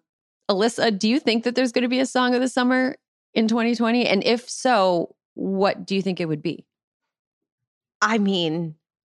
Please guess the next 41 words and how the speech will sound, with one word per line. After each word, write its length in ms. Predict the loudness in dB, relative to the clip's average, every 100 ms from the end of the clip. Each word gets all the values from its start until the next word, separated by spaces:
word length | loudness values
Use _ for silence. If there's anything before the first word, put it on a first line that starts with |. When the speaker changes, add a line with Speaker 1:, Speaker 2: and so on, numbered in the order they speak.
| _ -2
Speaker 2:
I 140 | 0 2
honestly 480 | 0 -2 -6 -6 -4
can't 280 | -2 -2 0
tell 200 | 0 0
you. 200 | 0 0
I 160 | 0
am 120 | 0
s-, 100 | -4 -2
I 60 | 0
mean, 160 | 0
if 100 | 0
we're 60 | 0
talking 200 | 0 2
about 200 | 2 2
modern 420 | 2 2 2 0
music, 480 | 0 0 0 -2 -2 0
I'd 160 | 2
have 240 | 2 0 0
to 80 | -14
just 260 | -14 -8
take 180 | -6 -6
a 40 |
pass 440 | -4 -2 -2 -4 -12
because 260 | -6 0
I 100 | 0
haven't 220 | 0 -2 -6
listened 260 | -6 -6
to 80 | 0
modern 320 | 2 4 2
<laughs> 20 |
music 480 | 2 2 2 0 0 0
in 340 | 2 0 -2
twenty-five 480 | -6 -8 -2 -2 0
years. 340 | -2 -2 -4 _
So 420 | -16 2 4 4 -2 -14 -18 -8
if 100 | -6 0
I 200 | 0 2
had 180 | 0 -2
to 80 | -4
pick 280 | -4 -2
one, 340 | -2 0 -2